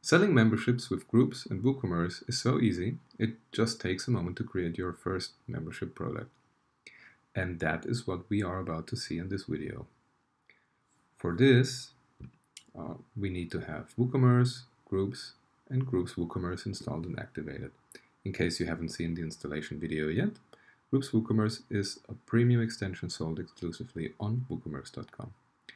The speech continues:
I will first create a group called Premium. The product I'm about to add will assign the customer to the premium group when an order for it is placed and completed.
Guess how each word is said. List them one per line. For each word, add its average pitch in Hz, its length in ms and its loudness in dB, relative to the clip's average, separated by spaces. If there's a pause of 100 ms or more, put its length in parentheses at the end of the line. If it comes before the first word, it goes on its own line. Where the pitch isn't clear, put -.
(540)
I 98 80 2
will 147 440 6 (200)
first 160 340 4
create 95 380 2
a 110 40 -4
group 104 300 0
called 95 360 -4
Premium. 113 540 4 (580)
The 85 80 -4
product 127 460 2
I'm 82 180 -4
about 80 280 -4
to 71 100 -6
add 85 200 -4
will 90 140 -4
assign 85 340 -4
the 92 80 -4
customer 90 440 -6
to - 120 -8
the 95 80 -4
premium 107 360 0
group 104 320 0 (840)
when 87 280 -2 (240)
an 85 260 -4
order 90 480 -4 (200)
for 90 180 -2
it 101 160 -4 (540)
is 123 100 -6
placed - 500 -4 (220)
and 95 140 -8
completed. 76 480 -6